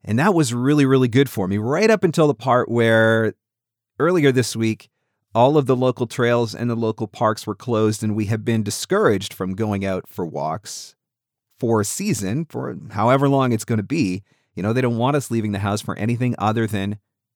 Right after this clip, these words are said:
essentials. So now I'm extremely grateful for the new treadmill that I bought in the winter,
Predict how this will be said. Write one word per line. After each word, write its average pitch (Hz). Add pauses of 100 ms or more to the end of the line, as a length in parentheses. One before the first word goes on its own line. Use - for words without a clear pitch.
(100)
essentials. -
So 165 (680)
now 110 (640)
I'm 135
extremely 185
grateful 104
for -
the 123
new 123
treadmill 120
that 90
I 92
bought 98
in 95
the 85
winter, 135